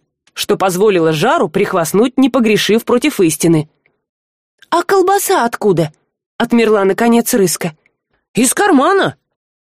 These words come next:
честно сказал вор. «Там изнутри подшиты. Ты б видал, какие они у мальца, до самого низу. Статуи-то не едят,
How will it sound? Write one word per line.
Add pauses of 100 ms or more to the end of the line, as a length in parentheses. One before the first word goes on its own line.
честно
сказал
вор. (400)
«Там
изнутри
подшиты. (320)
Ты
б
видал,
какие
они
у
мальца, (160)
до
самого
низу. (640)
Статуи-то
не
едят,